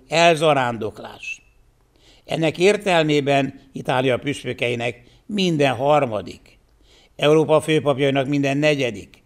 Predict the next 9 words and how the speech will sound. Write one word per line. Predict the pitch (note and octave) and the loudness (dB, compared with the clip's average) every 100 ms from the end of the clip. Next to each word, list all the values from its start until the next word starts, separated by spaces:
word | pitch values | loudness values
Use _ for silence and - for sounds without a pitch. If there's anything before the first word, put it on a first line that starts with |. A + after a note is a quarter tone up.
| _ _ _ - | _ _ _ -10
Afrikát | - D3+ D3+ C3+ D3 A2+ | -8 -4 -2 2 2 2
kivéve | C#3+ D3+ D3 | 0 2 2
a | C#3+ | 2
távolabbi | D3 D3 C3+ C#3+ C#3 C#3 | 2 0 2 0 0 -2
idegen | C#3 C#3+ C3+ C#3+ C#3 - - | -2 -2 0 -2 -4 -12 -10
világrészen | D3 C#3+ C#3 C#3 C3 C#3+ B2+ | -2 2 2 2 0 -2 -2
székelő | C3+ C3+ B2+ B2+ C3+ B2+ - _ | -4 -6 -2 -2 -2 -4 -10 _
püspököknek | - C3+ D3+ C3 C#3 C3 | -10 -4 -2 0 0 0
minden | C#3+ C#3+ C#3+ | 0 0 0